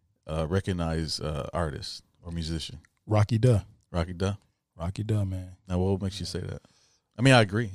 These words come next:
Speaker 1: but
Speaker 2: Uh,
Speaker 1: what makes you say that?
Speaker 2: His spirit.
Speaker 1: Right.
Speaker 2: You know, I like his spirit. I like his spirit. I like his attention to detail.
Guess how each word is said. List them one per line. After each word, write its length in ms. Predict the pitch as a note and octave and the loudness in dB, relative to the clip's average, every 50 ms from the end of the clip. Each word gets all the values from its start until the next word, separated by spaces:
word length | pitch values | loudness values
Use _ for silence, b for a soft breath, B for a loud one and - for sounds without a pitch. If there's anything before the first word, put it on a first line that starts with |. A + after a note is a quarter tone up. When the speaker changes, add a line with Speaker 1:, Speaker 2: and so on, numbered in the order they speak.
| F#2+ F2+ | -8 -6
Speaker 1:
but 80 | F#2 | -4
Speaker 2:
Uh, 140 | F2+ F#2 G#2+ - _ _ _ | -4 -4 -6 -8 _ _ _
Speaker 1:
what 140 | - F#2+ G2 | -8 -4 -4
makes 160 | G2 G2 - | -4 -4 -4
you 80 | G#2 F#2 | -6 -8
say 140 | G#2 F#2+ | -8 -8
that? 140 | F#2+ G2 - _ _ - | -10 -12 -16 _ _ -4
Speaker 2:
His 80 | G#2+ - | -2 -2
spirit. 420 | - - C3+ A#2+ G#2+ F2+ D#2+ - - _ _ _ _ _ _ _ _ _ - | 2 6 6 6 6 6 2 -4 -10 _ _ _ _ _ _ _ _ _ -10
Speaker 1:
Right. 160 | F2 D#2+ D2 - _ - | -8 -8 -8 -10 _ -14
Speaker 2:
You 80 | G#2 | -8
know, 240 | G2+ G2 G2+ G#2 A2+ A2 | -6 -4 -4 -2 -4 -4
I 40 | F#2+ | -4
like 220 | F#2 G2+ G#2 - | -2 -2 -2 -2
his 100 | G#2 F#2+ | -4 -4
spirit. 340 | - - A2 G#2 F#2+ F2+ - _ _ _ _ _ _ _ _ _ _ _ - | -2 0 0 0 0 -2 -4 _ _ _ _ _ _ _ _ _ _ _ -6
I 20 | G#2 | -4
like 160 | G#2+ G#2+ G2+ | -2 0 0
his 100 | G#2+ G2+ | 0 0
spirit. 280 | - - A#2+ A2 G#2+ G#2 | 2 2 4 4 4 4
I 60 | G#2+ | 2
like 240 | G#2 G#2 G#2+ G#2 - | 2 2 0 0 0
his 340 | A2 G#2+ G#2 G2+ - - - - - _ _ _ - | 0 0 0 -2 -4 -6 -10 -14 -20 _ _ _ -2
attention 440 | G#2 - - A#2+ A2+ G#2+ - G#2 G2 | 0 2 4 4 2 2 0 -2 -2
to 100 | - G2+ | -2 -2
detail. 600 | F#2+ G#2 G#2+ G2+ - A2 G2+ F#2+ F#2+ F#2 F#2 | 0 0 0 0 0 0 0 0 0 -4 -6